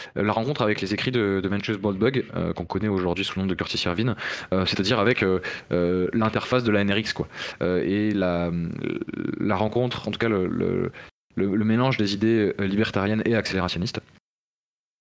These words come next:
Il a, après ces années, euh, en tout cas après cette rencontre, euh, et son écriture de, euh, The Dark Enlightenment,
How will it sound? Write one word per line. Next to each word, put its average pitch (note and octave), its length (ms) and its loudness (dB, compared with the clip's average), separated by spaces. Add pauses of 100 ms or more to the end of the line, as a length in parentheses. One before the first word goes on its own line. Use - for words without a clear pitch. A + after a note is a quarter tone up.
(140)
Il A#2+ 160 4
a, C#3+ 220 4 (200)
après A2+ 220 0
ces A#2 180 0
années, A2+ 240 2
euh, G2+ 220 2
en F2+ 80 -2
tout G2+ 80 -8
cas - 80 0
après A#2 140 0
cette A2+ 140 -2
rencontre, A#2 440 -2
euh, F#2+ 240 0
et G#2 60 0
son G#2+ 120 -2
écriture G#2+ 320 -2
de, F#2+ 160 2 (300)
euh, F2+ 160 0 (460)
The A2 120 0
Dark A#2 280 2
Enlightenment, G2+ 580 -2